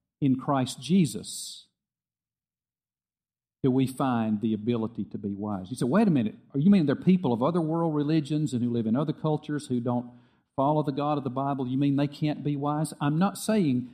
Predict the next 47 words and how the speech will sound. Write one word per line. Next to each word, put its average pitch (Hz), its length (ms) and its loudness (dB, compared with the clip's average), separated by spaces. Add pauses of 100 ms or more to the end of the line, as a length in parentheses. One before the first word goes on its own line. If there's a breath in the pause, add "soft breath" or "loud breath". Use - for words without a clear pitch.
(160 loud breath)
that, 131 160 0 (140)
that 127 280 -4
people 151 540 0 (180)
who, 131 460 0
uh, 113 240 -4
that 127 160 -4
unbelievers 151 800 2
or 110 80 -4
followers 139 560 -2
of 135 100 -6
other 139 180 -4
faiths 135 480 -4 (440 soft breath)
can't, 151 260 0 (600)
uh, 117 120 -4 (160)
gain 135 520 2
practical 135 720 -2
wisdom 117 640 -2 (200)
for 110 120 -2
living. 110 440 -2 (1200)
I'm 131 100 -4
not 127 100 -2
saying 120 300 0
that. 98 180 -4
And 127 140 -2
can't 135 320 0
benefit 151 500 4
from 110 160 2
the 110 40 2
words 120 440 0
of 113 140 -6
God 123 280 0
that 117 80 -2
we 113 120 2
find 123 360 0
in 117 140 4
the 110 60 0
wisdom 120 440 0
literature 131 440 -2
in 104 80 0
the 101 60 -2
Bible. 113 360 -2
I'm 117 100 2
not 160 160 -2
saying 143 300 -2
that 110 120 -2
at 104 100 -2
all. 104 380 -6